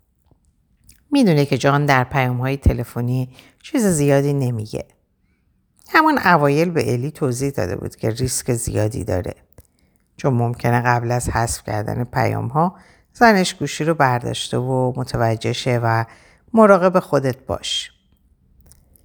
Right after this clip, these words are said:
هم نوعی شیرینی، شیرینی در خودش داره.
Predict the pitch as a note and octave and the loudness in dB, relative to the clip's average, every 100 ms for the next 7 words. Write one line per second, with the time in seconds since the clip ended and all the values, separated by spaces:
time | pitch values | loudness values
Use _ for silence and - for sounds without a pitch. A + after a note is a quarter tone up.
0 | _ - A3 G#3+ F#3 F3+ F3+ - - B2+ | _ 2 4 4 4 2 2 -2 -2 -2
1 | A#2+ B2+ C#3 D#3 C#3+ - - B2+ A#2+ A#2+ | -2 -2 -2 -4 -6 -8 -6 -4 -2 -2
2 | E3+ F3+ D#3 - C3+ C3 - - A2 B2 | 0 2 2 0 -4 -4 -6 -6 -4 -2
3 | B2 B2+ | -2 -4